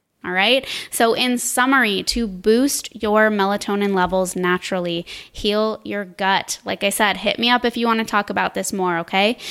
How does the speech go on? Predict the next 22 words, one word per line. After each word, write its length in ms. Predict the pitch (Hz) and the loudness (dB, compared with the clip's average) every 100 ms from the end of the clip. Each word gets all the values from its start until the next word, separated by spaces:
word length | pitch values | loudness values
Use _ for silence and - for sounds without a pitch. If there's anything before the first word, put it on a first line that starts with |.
| - - - | -10 -10 -4
Avoid 720 | - 202 196 247 262 254 254 - - | -2 -2 2 6 6 6 4 0 -2
all 220 | 254 269 | 2 2
screens 480 | - - 240 240 233 | 0 -2 0 0 0
at 220 | 233 240 | 0 -2
least 380 | 233 240 277 - | 0 0 0 0
an 100 | 247 | -2
hour 300 | - 220 220 | 0 0 0
before 420 | 214 220 208 202 | -2 -4 -2 -2
bed 480 | 196 180 175 208 254 | -2 -2 0 0 -2
and 320 | - 247 285 302 | -2 0 2 2
or 420 | 262 247 277 339 _ _ - 202 | 2 0 -2 -6 _ _ -16 -4
get 300 | 220 233 - | -2 -2 -6
blue 320 | 208 220 220 226 | -8 -2 0 2
light 360 | 208 196 - | 2 0 0
blocking 360 | 196 180 190 190 | -2 -2 -2 -4
glasses. 640 | 175 170 - 190 269 - _ _ _ _ - | -4 -4 -4 -4 -4 -8 _ _ _ _ -6
And 180 | 220 202 | -6 -8
finally, 840 | - 208 220 214 196 185 226 285 _ | -8 -2 0 0 -2 -2 -4 -6 _
sleep 460 | - - 202 220 _ _ - | -10 -6 -6 -8 _ _ -8
in 180 | 226 | -6
total 540 | 226 - 190 185 185 - - 214 | -6 -6 -4 -4 -6 -10 -16 -12
darkness. 680 | - 175 175 170 - - - | -6 -6 -6 -12 -12 -12 -12